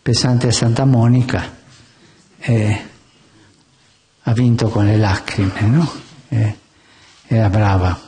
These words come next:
ma mai discutere, mai. Perché, eh, questo è un tranello, eh? Eh, eh,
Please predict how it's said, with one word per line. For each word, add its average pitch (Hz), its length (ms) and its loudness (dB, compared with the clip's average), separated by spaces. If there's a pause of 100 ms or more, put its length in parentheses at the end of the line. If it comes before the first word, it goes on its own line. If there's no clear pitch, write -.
(800)
ma 113 140 0
mai 135 220 2
discutere, - 680 -4 (380)
mai. 101 280 0 (1160)
Perché, 110 440 -2 (920)
eh, 135 440 -4
questo 170 300 -4
è 139 180 0
un 147 140 2
tranello, 139 640 0
eh? 123 160 -2 (760)
Eh, 117 560 -6 (440)
eh, 127 540 -8